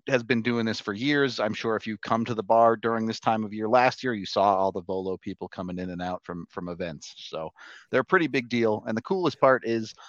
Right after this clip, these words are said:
they play so the kids can play free. The Volo Kids Foundation is a organization that provides free sports camps to kids in each Volo city. So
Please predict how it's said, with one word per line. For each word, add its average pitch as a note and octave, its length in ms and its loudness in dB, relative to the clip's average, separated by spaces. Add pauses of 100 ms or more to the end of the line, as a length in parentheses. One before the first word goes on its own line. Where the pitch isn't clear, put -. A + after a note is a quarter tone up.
(220)
they F3+ 140 6
play E3 260 4
so C#3 140 -4
the A#2+ 80 -4
kids A2 260 0
can G2+ 160 -10
play E2+ 340 -4
free. F2 360 -10
The F2 100 -14
Volo A2 240 0
Kids F#2 240 -4
Foundation F#2+ 640 -2
is F2+ 400 -8
a F#2 220 -6
organization F#2+ 640 -8
that F2+ 100 -8
provides F#2+ 320 -4
free D3+ 260 -4
sports A#2+ 380 -4
camps G#2 360 -6
to G#2 120 -12
kids F2+ 360 -8
in F2+ 140 -10
each E2 300 -12
Volo D2 260 -10
city. E2 400 -8
So D#2 280 -8